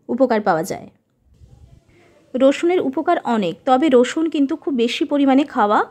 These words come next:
উচিত নয়। একদিনে দুই থেকে তিনটির বেশি রসুন খাওয়া উচিত নয়, তবে প্রতিদিন না খাওয়াই ভালো।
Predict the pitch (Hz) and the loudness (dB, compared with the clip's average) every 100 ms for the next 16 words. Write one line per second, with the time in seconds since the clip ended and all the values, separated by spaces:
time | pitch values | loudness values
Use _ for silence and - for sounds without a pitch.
0 | - _ - 254 262 254 226 165 - - | -8 _ -6 -4 0 -2 -2 -8 -8 -4
1 | 262 240 302 359 262 262 285 311 311 294 | -2 2 2 4 2 2 2 -2 -4 -2
2 | 247 269 240 220 277 247 240 254 254 269 | 0 0 0 -2 0 -2 0 -4 0 2
3 | 247 220 262 254 320 - 240 269 254 233 | 2 -2 -4 -4 -4 -2 -2 0 0 0
4 | 262 330 269 220 - 247 294 254 208 | 2 4 4 2 -2 0 0 0 0